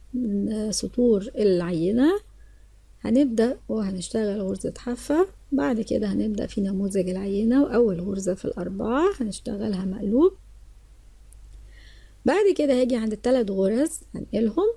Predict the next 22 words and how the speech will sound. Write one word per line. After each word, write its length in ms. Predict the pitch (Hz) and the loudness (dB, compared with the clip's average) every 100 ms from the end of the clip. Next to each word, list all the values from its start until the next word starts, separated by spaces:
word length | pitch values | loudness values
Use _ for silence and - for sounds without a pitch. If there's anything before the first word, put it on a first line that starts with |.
| - - | -6 -2
كل 280 | 311 294 | 0 2
غرزة 360 | 208 220 226 185 | 0 -2 -2 -4
منهم 420 | 196 202 240 370 | -2 0 2 2
بلفة 460 | 339 165 196 - 330 | 0 -2 -6 -4 -2
واحدة. 420 | - - 226 226 - - - - - - - - - - - - - - - - - - - - - - - - - - - | -4 -8 -12 -12 -14 -20 -20 -20 -20 -20 -20 -20 -20 -20 -20 -20 -20 -20 -20 -20 -20 -20 -20 -20 -20 -20 -20 -20 -20 -10 0
أنا 200 | 269 254 | 2 4
كده 200 | 254 247 | 2 2
نقلتهم، 640 | 226 208 208 226 269 415 370 | 0 -2 -2 0 0 0 -4
هعمل 360 | 240 220 202 190 | -4 -4 -4 -4
ضفيرة، 440 | 208 - 226 269 403 403 | -6 -2 2 4 6 4
والمرة 340 | 226 202 220 | 2 -2 -6
دي 100 | 214 | -6
هتبقى 280 | 202 - 196 | -6 -6 -6
ضفيرة 300 | - 233 220 | -2 0 0
يمين. 380 | 214 220 269 403 - - - - | 0 4 4 2 -4 -18 -20 -12
هدخل 440 | - 202 285 - 285 | -6 0 0 0 -2
الإبرة 340 | 233 214 202 | 0 -2 -4
الشمال 520 | 190 - 180 185 196 - | -6 -8 -8 -8 -12 -8
في 120 | 220 | -4
الغرزة 460 | 196 202 262 254 254 | 0 2 2 2 -2
التالتة 640 | 247 - 262 269 - 349 - - - - - - - - - - - - - | -2 -2 0 0 0 0 -2 -14 -20 -20 -20 -20 -20 -20 -20 -20 -20 -16 -4
من، 380 | 202 196 208 | 0 0 0